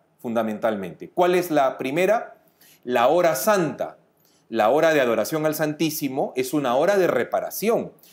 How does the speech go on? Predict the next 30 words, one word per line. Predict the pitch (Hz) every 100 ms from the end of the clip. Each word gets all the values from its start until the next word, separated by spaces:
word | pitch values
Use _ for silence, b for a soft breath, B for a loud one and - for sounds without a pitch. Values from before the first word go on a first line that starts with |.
| B B
¿Saben | - 180 180 165
dónde | 156 208 190 156
tiene | 160 170 175
su | 170 147
origen | 127 139 196 - 139 117 113
la | 110 104
hora | 156 185 160
de | 127
adoración, | 117 104 - 147 151 143
la | 110
hora | 127 143 135
santa | 170 160 151 139
en | 127
la | 120
que | 123
acompañamos | 117 - 123 110 113 113 185 208 165 123
al | 107
Señor? | 113 110 147 214 - b b b b -
En | 127
el | 120
capítulo | 117 113 175 175 160 151
veintiséis | 135 127 120 120 - 185 180
del | 147
Evangelio | 123 113 139 151
de | 143
Mateo | 120 110 143 143
que |
tienen | 120 135 139
en | 135
pantalla, | 143 143 156 127 120 -